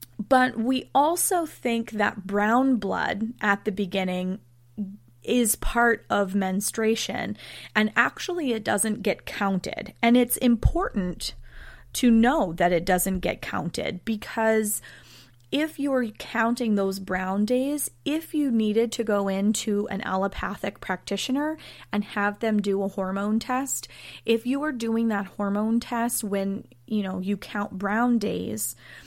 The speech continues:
you may think that you're on day three, but you may not have actually reached day three yet. So if they're testing your F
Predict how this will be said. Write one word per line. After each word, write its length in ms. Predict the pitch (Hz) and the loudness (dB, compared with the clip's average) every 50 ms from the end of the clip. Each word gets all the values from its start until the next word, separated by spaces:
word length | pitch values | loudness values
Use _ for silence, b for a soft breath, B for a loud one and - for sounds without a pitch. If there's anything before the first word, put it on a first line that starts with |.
| B B B B - _ | B B B B -8 _
you 260 | 233 214 240 254 262 | 0 2 4 6 6
may 220 | 254 247 233 220 | 6 4 4 2
think 480 | 214 - - - 226 220 247 302 - - | 0 -2 -2 0 2 4 4 2 0 -2
that 180 | - 233 220 - | -2 -2 0 -2
you're 120 | 220 220 | -2 0
on 240 | - 196 196 196 190 | 2 2 2 2 2
day 200 | 185 190 185 175 | 2 0 0 0
three, 420 | - - - 180 185 190 214 240 | -2 -6 -6 -4 -2 -2 -2 -2
but 180 | 240 208 202 185 | -2 -2 -2 0
you 140 | 202 214 214 | 2 2 4
may 180 | 208 214 214 | 4 4 4
not 260 | 214 214 214 220 220 | 4 2 2 2 0
have 120 | 208 214 196 - | 0 -2 -2 -2
actually 480 | - 185 190 - - - 202 196 190 185 | -2 -4 -4 -4 -6 -4 -2 -2 -2 -2
reached 420 | 185 190 196 202 - - - 185 | -2 -4 -4 -4 -4 -6 -4 -2
day 180 | 196 170 170 170 | -2 -2 -2 -4
three 360 | - - 233 269 302 277 220 | -6 -6 -4 -2 -2 0 -2
yet. 340 | 185 190 - - - - B B B B B B - | -2 -2 -4 -4 -6 -8 B B B B B B -6
So 180 | - 240 - - - | -4 -4 -4 -2 -2
if 220 | - 302 302 - | -2 -2 -2 -2
they're 160 | - 208 190 | -2 -2 -2
testing 440 | 190 - - 180 - - - 196 202 | -2 -4 -4 -4 -4 -2 0 0 0
your 140 | 196 190 - - | 0 0 -2 -4
F 120 | 185 180 | -8 -8